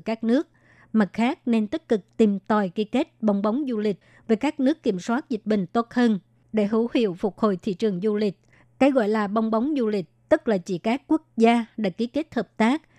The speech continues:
cung cấp các quy định xuất nhập cảnh thuận tiện hơn cho hành khách của nhau. Chẳng hạn như chỉ cần du khách của nước đó sau khi được kiểm tra và đo thân nhiệt ở sân bay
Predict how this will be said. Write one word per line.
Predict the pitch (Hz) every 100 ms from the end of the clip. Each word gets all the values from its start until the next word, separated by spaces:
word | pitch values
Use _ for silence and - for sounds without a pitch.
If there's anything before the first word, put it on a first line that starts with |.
| _ _ -
cung | 214
cấp | 208 277 - -
các | 277 -
quy | - 220
định | 202 175
xuất | - 330
nhập | 226 202 -
cảnh | 190 170 240 -
thuận | 226 190
tiện | 214 190
hơn | 233 254 240 -
cho | 214 208
hành | 226 175
khách | 269 -
của | 190
nhau. | 180 220 214 - _ _ _ _
Chẳng | 220 226
hạn | 254 196
như | 233 262 240 _
chỉ | 220
cần | 214 214 190
du | 226
khách | 285 330
của | 202
nước | 214 -
đó | 220 220 311 _
sau | - 226
khi | 240
được | 214 190
kiểm | 202 185
tra | - 247 240
và | 208
đo | 220
thân | 220 226 214
nhiệt | 208
ở | 175
sân | 170 208 208
bay | 226